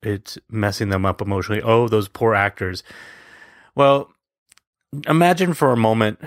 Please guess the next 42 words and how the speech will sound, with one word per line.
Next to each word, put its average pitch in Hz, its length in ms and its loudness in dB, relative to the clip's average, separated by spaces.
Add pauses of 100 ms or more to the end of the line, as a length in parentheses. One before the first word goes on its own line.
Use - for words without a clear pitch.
(120)
that 117 200 0
you're 110 200 4
a 92 60 0
famous 104 520 -2
actor 101 380 -4
who's 98 200 -6
making 101 360 -4
a 95 60 -4
ton 98 240 -4
of 92 100 -6
money, 92 380 -6 (800)
and 101 600 -2 (640)
you're, 110 240 2
you're 113 220 -2
thinking 117 300 0
to 110 40 0
yourself, 101 380 0
"Oh, 98 460 0
yeah, 98 280 0 (140)
poor 113 200 0
Brad 92 300 0
Pitt," 90 320 -6
or 101 140 -8
whatever, 95 420 -4
right? 95 300 -4 (720)
Well, 120 140 4
imagine 123 500 0
that 107 160 0
you 113 160 -4
live 117 260 0
in 123 120 0
that 104 180 -2
world 104 300 0
where 98 160 -6
you 98 160 -4
have 104 180 -8
no 120 180 -2
interaction 104 500 -2
with 92 260 -8
real 101 220 0
people 101 360 -4
anymore. 90 440 -12